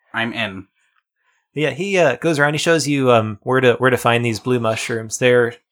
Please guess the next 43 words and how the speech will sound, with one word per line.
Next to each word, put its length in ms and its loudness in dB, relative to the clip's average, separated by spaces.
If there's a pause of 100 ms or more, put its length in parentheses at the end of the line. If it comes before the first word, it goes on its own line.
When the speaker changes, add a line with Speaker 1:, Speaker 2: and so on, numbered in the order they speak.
(220)
Speaker 2:
like, 400 0
major 600 2
hallucinogenics. 1400 -4 (380)
I 60 -2
don't 100 0
know 60 6
what 100 2
the 40 -10
word 220 -2
for 140 -2
it 60 -6
is. 120 -6
Make 200 2
you 120 0
hallucinate 440 -4 (260)
and 80 2
Speaker 1:
Yeah. 60 2
Speaker 2:
see 200 0
shit. 280 -4
Speaker 1:
Psychedelics. 600 0
Speaker 2:
Psychedelics, 500 2
that's 200 2
the 60 -6
one. 220 -6 (380)
Um, 400 2 (120)
yeah, 340 4
so 480 4 (360)
they 440 2
only 280 -4
grow 240 2
in 140 -2
one 220 -2
place 300 0
on 80 -4
the 120 -2
island, 420 -2
and 140 -8
that, 280 0
there's, 200 -4
like, 160 0
a, 180 2
a 60 -12
cliff, 580 -4